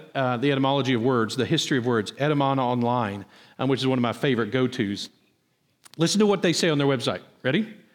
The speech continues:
For the, the root concept of membership.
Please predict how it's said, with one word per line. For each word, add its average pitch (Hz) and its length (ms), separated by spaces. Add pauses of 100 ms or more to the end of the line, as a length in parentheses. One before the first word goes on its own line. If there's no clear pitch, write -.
(120)
For 151 100
the, 143 100
the 143 220
root 190 440
concept 180 440
of 127 100
membership. 139 680